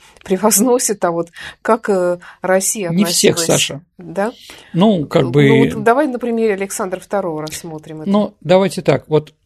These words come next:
Speaker 2: простой народ, мы не говорим про интеллигенцию, мы не говорим еще там про чиновничество, какую-то часть дворянства, говорим простой народ. Конечно, Александра второго он любил, поэтому к тысяча девятьсот первому году, к сорокалетию отмены крепостного права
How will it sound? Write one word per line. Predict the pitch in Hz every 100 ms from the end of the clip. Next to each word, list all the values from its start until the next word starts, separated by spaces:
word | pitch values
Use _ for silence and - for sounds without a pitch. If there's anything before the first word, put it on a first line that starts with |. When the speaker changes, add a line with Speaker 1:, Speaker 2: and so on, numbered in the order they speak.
| _ -
Speaker 2:
простой | - 156 - 175 147
народ, | 131 147 262 160
мы | 147
не |
говорим | 147 233 247
про | 214
интеллигенцию, | 202 - 165 127 139 190 - 98 - _ _ - -
мы | -
не | 151 151
говорим | 170 262 254
еще | 165 208
там | 208 170
про | 175
чиновничество, | - 156 139 127 120 - -
какую-то | 127 151 277 196
часть | 214 147
дворянства, | 131 - 156 147 - 180 - -
говорим | 202 220
простой | 190 - 170
народ. | 139 139 147 - _ _
Конечно, | 139 127 170 - 269 -
Александра | 139 - 151 131
второго | - 147 165 202
он | 160 147 135
любил, | 131 147 - - - _
поэтому | - 175 180 180 160 - _
к | -
тысяча | - 175 156 147 143
девятьсот | 147 151 - 165 -
первому | - 151 139 135
году, | 127 160 208 - _ -
к |
сорокалетию | - 165 156 170 160 151 - 151
отмены | 156 151 139
крепостного | - 147 139 151 131 135
права | - - 220